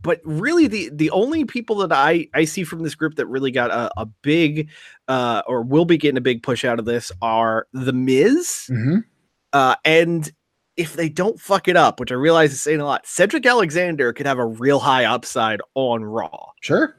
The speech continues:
Speaker 2: Yeah, absolutely.
Speaker 1: The, the one thing that they're acting like is a big to-do, but doesn't really feel like one, though, is A J Styles. Like, I, I already kinda feel like I'm a little over A J Styles against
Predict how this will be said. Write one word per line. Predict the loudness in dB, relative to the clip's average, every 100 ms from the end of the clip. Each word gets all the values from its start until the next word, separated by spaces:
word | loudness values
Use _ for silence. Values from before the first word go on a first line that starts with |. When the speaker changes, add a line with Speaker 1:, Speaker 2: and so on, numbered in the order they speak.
| 0
Speaker 2:
Yeah, | 2 2
absolutely. | 2 0 2 2 0 -4 -8 _ _ _ _ _ _ 4
Speaker 1:
The, | 6 6 4 4
the | 6
one | 6 4
thing | 4 0 4
that | 2 4
they're | 0 2
acting | 0 2 0
like | 2 0
is | -2
a | -2
big | 0 0
to-do, | -4 -6 -4 -4
but | -6
doesn't | -10 -10
really | -10 -10 -6
feel | -4
like | -2 -2
one, | -4
though, | -2 -4
is | -2
A | -2 0
J | 0 -2
Styles. | 0 0 0 -4 -12 -18 -20 -20 _ 0
Like, | 2 2 0
I, | 0 2 0
I | 0 2
already | 4 4 2
kinda | 0 -2 -2
feel | 0 2
like | 2 0 -2 -10 -12
I'm | -8 -8
a |
little | -6 -4 -6 -4
over | -4 0 0 0
A | -2
J | 0 -2
Styles | -2 0 2 4 4 2 0 -6 -12 -20 _ _ _ _ _ -8
against | -4 -4 -6 _